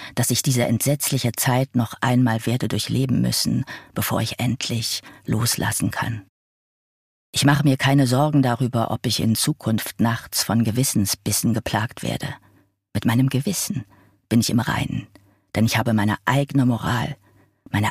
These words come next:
eigenen Wertvorstellungen und meine eigene Gerechtigkeit. Dass die sehr wenig mit dem zu tun haben, was hier vom Schwurgericht als Recht gesprochen wird,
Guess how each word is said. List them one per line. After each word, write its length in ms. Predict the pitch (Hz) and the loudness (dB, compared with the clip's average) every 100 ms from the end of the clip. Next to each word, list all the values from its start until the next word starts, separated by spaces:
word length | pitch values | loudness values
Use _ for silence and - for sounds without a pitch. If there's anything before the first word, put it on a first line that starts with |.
| - | 0
eigenen 540 | 139 139 139 123 117 123 | 0 2 2 4 2 2
Wertvorstellungen 920 | 143 - - 117 - - - - - - _ _ _ - | 0 0 -2 -2 -2 -4 -4 -6 -8 -12 _ _ _ -2
und 120 | 107 | 2
meine 280 | 110 110 - | 2 0 0
eigene 360 | 120 113 104 | 0 2 0
Gerechtigkeit. 1080 | 117 113 110 - - - - - - - - _ _ _ _ _ _ _ _ _ - | 0 -2 -2 -4 -6 -4 -4 -4 -6 -16 -18 _ _ _ _ _ _ _ _ _ 0
Dass 160 | 147 - | 0 2
die 140 | 143 | 2
sehr 260 | 135 160 139 | 2 2 4
wenig 340 | 175 165 - | 4 2 2
mit 200 | 131 - | 0 2
dem 200 | 156 180 | 2 2
zu 220 | - 127 | 2 -2
tun 360 | - 165 160 120 | 0 2 4 4
haben, 400 | 135 135 127 120 | 2 2 2 2
was 160 | 120 - | 0 0
hier 140 | 151 | 0
vom 240 | 131 120 120 | 0 0 2
Schwurgericht 1080 | - - 151 185 120 113 117 - - - | 0 2 2 2 0 0 0 -2 -4 -2
als 380 | 113 110 - 107 | -2 -2 -4 0
Recht 380 | 123 143 - - | 0 0 -2 -4
gesprochen 600 | 120 - - 117 110 110 | -2 0 0 0 0 0
wird, 380 | - - - | -2 -4 -6